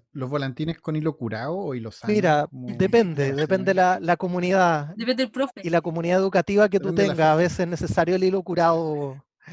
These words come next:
Speaker 1: Claro.
Speaker 2: <laughs> Otras veces puede ser hilo sano, pero depende. <laughs>
Speaker 1: Ah, sí, ya, bien, perfecto.
Speaker 3: <laughs>
Speaker 1: Oye, em,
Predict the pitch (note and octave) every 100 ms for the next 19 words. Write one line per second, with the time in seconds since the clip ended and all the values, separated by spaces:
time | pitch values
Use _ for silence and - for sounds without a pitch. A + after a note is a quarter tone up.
0 | G3+ - - - - - G#3 - G#3 A2
1 | B3 - B3 - - - C#4 F#3+ F#3+ -
2 | F#3 E3+ C#3+ G3 - G3 G3 F#3 - F3+
3 | D#3+ D3+ D#3+ E3+ F3 D3+ C3+ B2 _ _
4 | - - G3+ - C#3 C3+ - - F#3 B3
5 | D4 G3+ F#3+ - A3 A3+ F3+ - - C3+
6 | C3 A#2+ A#2 G#2+ - A#2+ C3 B2 A#2+ -
7 | A2+ - E4 C3+ G3+ G#3+ B3 B3 - D#4
8 | - F#4 - G4 - - _ - D3 C#3+
9 | D#3+ - - C#3+ C#3 C3+ C3 B2 B2